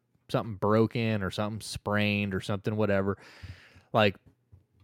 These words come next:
you know, we went to Florida, like, five years ago, and we're walking through the beach.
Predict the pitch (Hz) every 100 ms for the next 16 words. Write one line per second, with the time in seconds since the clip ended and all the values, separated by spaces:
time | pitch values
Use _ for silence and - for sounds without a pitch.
0 | _ _ _ - - _ - 123 113 147
1 | 143 117 - 117 127 135 131 110 123 -
2 | 127 127 123 131 131 127 131 131 123 110
3 | 107 107 101 - - 95 - _ _ _
4 | _ _ _ _ _ - - - - _
5 | _ _ - - 143 127 120 127 131 123
6 | 123 98 110 110 -